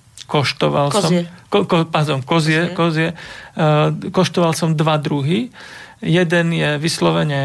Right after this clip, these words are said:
Speaker 1: e, kozie mlieko, syridlo a nič.
Speaker 2: Mhm.
Speaker 1: Zlisované do formy, e, na hustý syr, taký ako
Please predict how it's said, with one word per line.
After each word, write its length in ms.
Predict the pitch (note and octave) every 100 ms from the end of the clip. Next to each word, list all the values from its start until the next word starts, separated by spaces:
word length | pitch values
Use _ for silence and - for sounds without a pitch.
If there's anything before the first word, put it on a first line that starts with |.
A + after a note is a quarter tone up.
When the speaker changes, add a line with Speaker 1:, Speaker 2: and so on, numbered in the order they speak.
| C#3+
Speaker 1:
e, 40 | - D#3 D3 C#3+ C#3+ D3 - - - - _ _ _ - _ _
kozie 320 | G#3+ F#3+ G3
mlieko, 640 | F3+ E3+ E3 - C#3+ D3 -
syridlo 760 | - - F3 E3+ D#3 C#3 C#3+ - _ _ _ _ _
a 100 | -
nič. 420 | D3+ D3+ - - - _ _ - - _ -
Speaker 2:
Mhm. 160 | F3+ F#3
Speaker 1:
Zlisované 760 | D#3 D#3+ F3 F3 F3 D#3+ D3 C#3
do 160 | D3
formy, 500 | F3+ F#3+ F#3+ F#3+ F#3
e, 100 | F#3 - - - - _ _ - E3 D#3 - - -
na 320 | D#3+ D#3 C#3
hustý 420 | C3+ E3+ - - C#3
syr, 260 | - F3+
taký 480 | F3 D#3+ - D#3 D#3+
ako 420 | - D3 E3+ E3